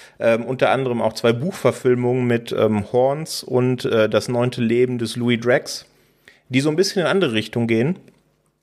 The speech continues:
Und in Oxygen geht er auch noch mal in eine komplett andere Richtung, denn das ist, ja, wenn man so will, ein Sci-Fi-Kammerspiel.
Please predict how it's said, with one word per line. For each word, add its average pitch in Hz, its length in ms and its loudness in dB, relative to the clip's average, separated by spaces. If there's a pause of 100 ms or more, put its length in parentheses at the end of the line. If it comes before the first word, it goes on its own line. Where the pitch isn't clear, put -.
(440)
Und 127 280 2
in 127 160 0
Oxygen 139 540 -2
geht 135 140 2
er 117 100 2
auch 120 100 0
noch 156 220 -2
mal 123 220 0
in 120 180 -2
eine 113 80 2
komplett 123 340 0
andere 107 380 -2
Richtung, 127 400 -2
denn 117 180 2
das 113 160 2
ist, - 380 -2 (480)
ja, 92 320 0
wenn 110 100 0
man 131 140 0
so 117 120 -2
will, 123 140 4
ein 117 100 -2
Sci-Fi-Kammerspiel. 170 1500 -2